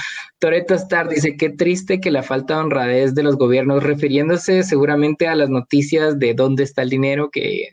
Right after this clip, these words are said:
di, eh, al principio del programa, y así es. Saludos también, Toretto, y qué bueno que a través de estos espacios también podamos reivindicar y preguntar dónde está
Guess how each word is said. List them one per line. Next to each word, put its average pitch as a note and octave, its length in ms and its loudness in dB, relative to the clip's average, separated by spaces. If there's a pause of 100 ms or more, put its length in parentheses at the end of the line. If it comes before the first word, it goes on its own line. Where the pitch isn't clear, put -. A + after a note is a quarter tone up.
di, C3 380 0
eh, - 220 -6 (440)
al C#3 160 -4
principio C#3+ 400 0
del D3+ 80 2
programa, D3+ 480 2
y C3 60 2
así A#2 340 0
es. G#3 460 -4
Saludos D#3+ 580 0
también, C#3 300 0
Toretto, D#3 400 0
y A#2 320 -2 (400)
qué C#3+ 80 0
bueno D#3 340 0
que C3 320 0
a - 140 -2
través B2 320 0
de C#3+ 60 2
estos C#3+ 220 -2
espacios C#3 440 0
también B2+ 300 0
podamos C3 360 0
reivindicar B2+ 680 0
y C#3+ 100 -2
preguntar C3+ 680 -4 (100)
dónde B2+ 480 0
está - 380 -8